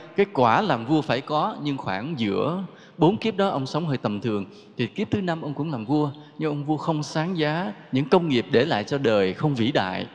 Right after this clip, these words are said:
Rồi khi qua cái đời của ông, mọi chuyện chìm vào quên lãng. Nên đây nó là, ta thấy nó linh động,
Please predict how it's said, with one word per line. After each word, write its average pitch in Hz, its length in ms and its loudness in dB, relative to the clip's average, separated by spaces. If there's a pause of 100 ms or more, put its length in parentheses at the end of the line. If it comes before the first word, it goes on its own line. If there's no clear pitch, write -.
(380)
Rồi 98 360 0
khi 139 320 0
qua 156 200 4
cái 165 100 -2
đời 117 180 4
của 123 120 -2
ông, 135 240 0
mọi 98 120 0
chuyện 107 400 -4
chìm 101 260 -2
vào 90 360 -2
quên 120 200 -4
lãng. 90 220 -8 (380)
Nên 139 220 0
đây 139 160 0
nó 156 140 -2
là, 107 340 -2 (340)
ta 147 80 2
thấy 170 160 0
nó 196 80 0
linh 185 240 4
động, 101 320 0